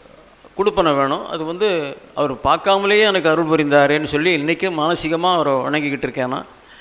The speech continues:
எனவே, அத்தகைய ஒரு மகா பெரியவரை பத்தி, அவருடைய அனுபவங்களை, தன்னுடைய வாழ்க்கை அனுபவங்கள் முழுமையுமே ஞானசுந்தரம் அவர்களுக்கு அவரோட தான் கழிஞ்சிருக்கு.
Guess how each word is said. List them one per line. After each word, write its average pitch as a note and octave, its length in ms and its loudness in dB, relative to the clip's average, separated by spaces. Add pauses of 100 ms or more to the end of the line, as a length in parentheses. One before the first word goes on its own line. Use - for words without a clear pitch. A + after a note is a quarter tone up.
(380)
எனவே, D#3 540 -2
அத்தகைய F3 540 -2
ஒரு C3+ 540 0 (440)
மகா E3+ 380 4
பெரியவரை E3 440 0
பத்தி, D3 300 -4
அவருடைய D3 380 0
அனுபவங்களை, E3 680 2 (800)
தன்னுடைய D3 300 4
வாழ்க்கை F#3 520 4
அனுபவங்கள் E3 540 0
முழுமையுமே G#3 800 2 (320)
ஞானசுந்தரம் E3 600 2
அவர்களுக்கு D#3 400 -4
அவரோட F3 380 8
தான் D#3 160 4 (1200)
கழிஞ்சிருக்கு. E3 580 6